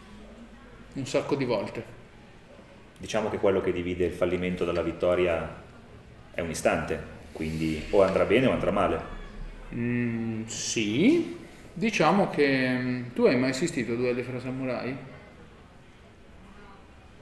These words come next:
Speaker 2: Sì?
Speaker 1: Da fuori?
Speaker 2: Alcuni. <laughs> Quasi nessuno in realtà.
Speaker 1: Ok. Mm.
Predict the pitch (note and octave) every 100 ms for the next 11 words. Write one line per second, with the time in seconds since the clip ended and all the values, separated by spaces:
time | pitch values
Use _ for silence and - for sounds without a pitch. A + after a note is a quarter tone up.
0 | - - - - - - - F#3 - -
1 | - C3 C3 C3 C3 G#2 G2 A2+ - -
2 | - - - - - - - - C3+ C3+
3 | G#2 F2 E2 - - - - - - -
4 | - - - - - - - - - -
5 | - A#2+ A#2 A2+ G2 - E2 D#2 D#2+ D2+
6 | D2 - - - - - B2 A#2 A2+ -
7 | - - - - - B2+ B2 B2 A#2+